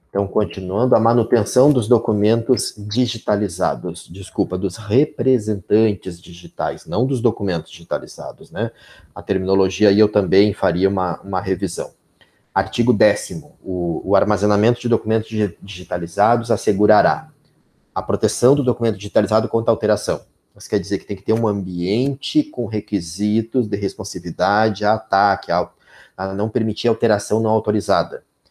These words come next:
Eu pergunto, vocês acham que armazenar num H D externo vai garantir isso? Não. Vocês acham que colocar isso numa pasta compartilhada vai garantir?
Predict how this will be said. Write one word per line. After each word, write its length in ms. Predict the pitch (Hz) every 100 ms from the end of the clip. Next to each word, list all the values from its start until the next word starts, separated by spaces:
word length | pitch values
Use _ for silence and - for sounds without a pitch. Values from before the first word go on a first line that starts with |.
| _ _ _ -
Eu 100 | 101
pergunto, 600 | 110 123 107 113 95 82
vocês 400 | 87 - 92 95
acham 440 | 110 127 - 117
que 240 | 101 - 104
armazenar 680 | 95 104 95 98 95 107 117
num 140 | 113
H 220 | 104 104
D 160 | 85 107
externo 640 | 110 - - 107 101 95
vai 240 | 90 92 110
garantir 540 | 113 101 95 - -
isso? 500 | 92 117 135 - 85 _ _ _ _ -
Não. 280 | 92 90 - _ _ _ _ _ _
Vocês 160 | 95
acham 160 | 95 107
que 80 | -
colocar 380 | - 113 - 117
isso 140 | -
numa 180 | 117 110
pasta 420 | - 113 113 120
compartilhada 920 | 123 117 110 107 - 117 104 92 82 80
vai 240 | 92 101
garantir? 720 | 101 90 87 - 113 113 85